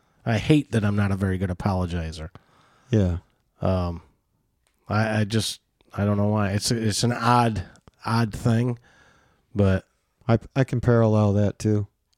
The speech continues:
Speaker 2: I
Speaker 1: But,
Speaker 2: really
Speaker 1: I mean,
Speaker 2: can.
Speaker 1: some people apologize too much.
Speaker 2: Yeah.
Speaker 1: They apologize
Speaker 2: Yeah.
Speaker 1: when they shouldn't even be apologizing, and I'm kind of the other way. I should apologize a little more,
Speaker 2: Mm-hmm.
Speaker 1: but I feel like I'm so bad at it <laughs> that, that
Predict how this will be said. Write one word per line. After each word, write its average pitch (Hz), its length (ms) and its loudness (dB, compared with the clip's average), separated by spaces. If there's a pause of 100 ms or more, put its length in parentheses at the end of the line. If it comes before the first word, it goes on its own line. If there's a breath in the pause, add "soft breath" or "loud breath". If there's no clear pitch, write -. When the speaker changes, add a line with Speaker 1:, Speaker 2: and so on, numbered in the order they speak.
(100)
Speaker 2:
I 107 60 6
Speaker 1:
But, 107 60 8
Speaker 2:
really 113 100 6
Speaker 1:
I 175 60 8
mean, 185 140 6
Speaker 2:
can. 131 60 6
Speaker 1:
some 135 200 4
people 175 240 6
apologize 113 600 2
too 147 180 6
much. 87 480 -6 (920)
Speaker 2:
Yeah. 120 360 4
Speaker 1:
They 120 120 4
apologize 117 560 4
Speaker 2:
Yeah. 107 60 0
Speaker 1:
when 110 60 2
they 110 160 2
shouldn't 123 280 2
even 107 180 -2
be 104 120 0
apologizing, 95 840 0
and 101 100 -2
I'm 107 220 0
kind 123 300 0
of 101 60 2
the 101 120 4
other 98 200 2
way. 101 300 2
I 95 100 -2
should - 200 0
apologize 107 580 0
a 92 40 -4
little 98 140 -2
more, 104 380 0 (300 soft breath)
Speaker 2:
Mm-hmm. 117 280 -2 (120)
Speaker 1:
but 92 340 0
I - 60 -10
feel 117 180 2
like 107 180 0
I'm 92 140 -6
so 127 300 0
bad 107 400 2
at 82 220 -4
it 82 160 -8 (440 soft breath)
<laughs> - 420 -20
that, 117 340 0 (580 soft breath)
that 101 260 0